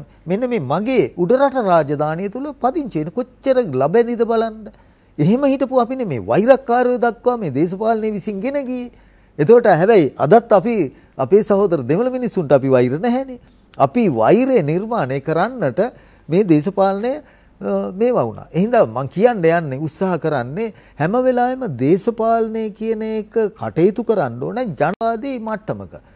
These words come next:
හැබැයි අද මේ කොසල් රජුගේ සීනේ වාගේ අද දේශපාලකයෝ දේශපාලනයට එන්නේ ජනතා හිතවාදී හැඟීම තියාගෙන නෙවෙයි.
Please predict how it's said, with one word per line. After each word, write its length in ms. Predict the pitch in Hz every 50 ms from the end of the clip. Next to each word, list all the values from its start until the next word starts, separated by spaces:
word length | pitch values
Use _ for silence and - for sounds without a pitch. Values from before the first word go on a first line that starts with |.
| _ _ _ _ -
හැබැයි 380 | 196 208 269 269 233 160 - - -
අද 160 | - 165 175 220
මේ 140 | 185 170 143
කොසල් 300 | - 160 151 190 214 214
රජුගේ 440 | 226 233 196 220 220 226 220 233
සීනේ 400 | 202 - - 254 262 254 214 151
වාගේ 360 | 131 123 120 123 143 180 214 214 - - _ _ _ -
අද 180 | - 151 160 254 269 214
දේශපාලකයෝ 800 | 233 208 156 - 151 135 - 143 143 143 143 139 - 156 151
දේශපාලනයට 800 | 139 127 143 165 156 208 185 - 147 139 131 123 123 127 110 135
එන්නේ 160 | 131 127 135
ජනතා 440 | 131 110 127 123 147 165 - 165 160
හිතවාදී 760 | 147 147 135 - 139 139 139 143 139 127 143 143 131 113 92 - _ _ _
හැඟීම 360 | 135 135 120 139 135 123 131
තියාගෙන 520 | 127 - 127 120 123 131 131 135 123 110 110
නෙවෙයි. 280 | 123 127 123 110 92